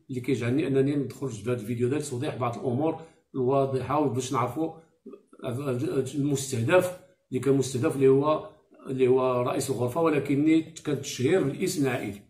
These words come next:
إذن في التوضيحات هاد الأمور هادي اللي كاين ب-، بالخصوص لأن الضرر اللي لحقنا هو لحق الكبير والصغير، العائلة، الأفراد العائلة كاملين،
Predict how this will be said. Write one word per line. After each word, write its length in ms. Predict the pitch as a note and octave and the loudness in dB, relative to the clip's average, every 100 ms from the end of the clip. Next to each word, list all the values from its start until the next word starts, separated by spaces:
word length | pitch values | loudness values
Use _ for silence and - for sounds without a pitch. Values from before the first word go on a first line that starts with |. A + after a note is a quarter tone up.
| _ _ - - - _ _ - | _ _ -20 -20 -20 _ _ -6
إذن 600 | C#3+ D3 D#3+ D#3 D3 - _ _ _ _ _ _ _ G3+ - | -2 2 4 4 0 -10 _ _ _ _ _ _ _ -20 -18
في 120 | - | -8
التوضيحات 600 | D3 C#3+ D3 C#3+ B2 C#3 | -4 -2 -2 0 0 0
هاد 80 | C3+ | 0
الأمور 400 | - B2+ B2+ A#2 | 0 2 2 0
هادي 120 | A2+ | -2
اللي 120 | A#2 A#2 | -2 -2
كاين 400 | D3+ E3 F#3 - _ - | -2 -2 -2 -8 _ -6
ب-، 340 | C3 C#3+ C#3+ | 0 2 2
بالخصوص 540 | C3 C3 C#3 C3+ C#3+ D3+ | 0 -2 -2 -2 -4 -2
لأن 240 | C3+ C3 | -2 0
الضرر 680 | B2+ B2+ E2 C#3 B2+ D3 C#3+ | 0 -2 -2 -4 -2 0 0
اللي 160 | C#3 C3 | 0 -2
لحقنا 360 | - - C3+ | -4 -2 0
هو 320 | A#2 A#2+ A#2+ | 0 -2 -2
لحق 200 | B2 - | -4 -4
الكبير 440 | B2+ B2+ C3+ B2+ C3 | -6 0 2 4 2
والصغير، 680 | A2+ - A2 B2+ E3 E3 - _ _ _ _ _ - | 2 -6 -4 -2 -2 -4 -10 _ _ _ _ _ -8
العائلة، 500 | - B2+ - C#3 C#3 | -2 0 2 4 4
الأفراد 320 | C#3 B2+ C#3 A#2+ | 2 0 -2 0
العائلة 300 | B2+ C3 A#2+ | 2 2 0
كاملين، 720 | A#2+ G#2 A2 D#3+ E3 - | -2 -2 0 0 0 -4